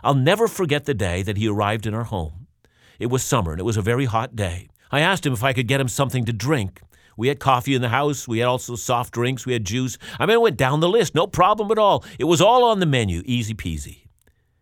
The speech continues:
And he said, "Water would be fine." And I put ice cubes in the water, and he gazed at it in wonder, as I set it in the table in front of him. And then what happened next, <laughs> I'm just never gonna forget.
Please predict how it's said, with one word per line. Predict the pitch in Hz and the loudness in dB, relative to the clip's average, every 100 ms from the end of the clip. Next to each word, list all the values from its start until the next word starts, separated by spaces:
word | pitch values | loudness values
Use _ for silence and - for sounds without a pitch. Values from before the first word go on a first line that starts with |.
| _ _ - | _ _ -8
And | 104 | -4
he | 120 | -2
said, | - 123 110 113 | 0 0 0 -2
"Water | 95 101 120 | -4 -2 0
would | 127 110 | -2 -2
be | |
fine." | 104 - 127 78 80 - _ _ _ _ _ _ - | -4 -4 -4 -4 -8 -14 _ _ _ _ _ _ -6
And | 104 | -4
I | 113 | -4
put | 123 107 | -2 0
ice | 120 - | 0 -2
cubes | 123 110 107 | -4 -4 -4
in | |
the | 104 | -4
water, | 98 107 113 | -2 -2 -2
and | 104 95 | -4 -4
he | 101 | -4
gazed | 104 113 110 | -4 -4 -4
at | 107 | -4
it | 110 - | -6 -6
in | 92 | -4
wonder, | 92 90 92 101 - - _ - | -4 -4 -6 -10 -14 -20 _ -10
as | 87 | -6
I | 92 | -4
set | 90 117 110 | -2 -2 -2
it | 110 | -4
in | 101 | -6
the | 98 | -6
table | - 98 85 | -6 -4 -4
in | 85 | -8
front | - 101 | -8 -6
of | 85 | -6
him. | 80 78 - - _ _ _ _ _ - | -8 -10 -12 -20 _ _ _ _ _ -10
And | 101 | -6
then | 120 | -2
what | 127 | -2
happened | 110 151 151 110 | -2 -4 -2 -2
next, | 123 160 - - - - - | 0 -2 -8 -14 -14 -14 -18
<laughs> | - - | -16 -8
I'm | 170 | -6
just | 196 139 | -6 -2
never | 160 185 | -2 -2
gonna | 160 | -4
forget. | 147 160 107 82 | -4 -6 -4 -4